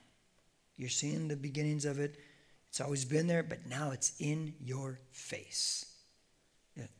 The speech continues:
I have the luxury, and it's not a luxury, but of people telling me what goes on at their jobs. If they say certain things about things, they could just lose their job like that. It's a terrible thing that you cannot have a difference of belief system these days.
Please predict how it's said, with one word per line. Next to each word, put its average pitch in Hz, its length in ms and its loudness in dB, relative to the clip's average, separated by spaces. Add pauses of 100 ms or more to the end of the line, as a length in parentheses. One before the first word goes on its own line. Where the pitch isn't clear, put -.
(560)
I 202 160 6
have 233 240 6
the 160 80 6
luxury, 147 540 4
and 131 120 -2
it's 131 140 -4
not 156 100 2
a 117 100 -2
luxury, 131 400 -2
but - 120 -6 (400)
of 139 120 -4
people 151 280 -2
telling 151 380 0
me 131 120 0
what 139 220 -6
goes 139 200 0
on 139 140 0
at 135 140 -4
their 151 80 -4
jobs. 131 460 -2
If - 120 -8
they 147 140 -4
say - 260 0
certain - 320 -4
things 131 200 -6
about 131 220 -6
things, 139 260 -6
they 151 120 -2
could 135 140 -4
just - 260 -8 (400)
lose 139 200 -4
their 107 80 -8
job 110 260 -10
like - 160 -20
that. - 160 -20 (1120)
It's 156 200 -2
a 147 40 -8 (180)
terrible - 520 -2
thing - 160 -14 (520)
that - 180 -2
you 165 80 -2
cannot 143 380 0
have 120 200 0
a 104 60 -6 (120)
difference 147 500 -2 (100)
of 117 160 -6
belief 123 320 -6
system - 480 -6 (240)
these 120 260 -4
days. - 500 -8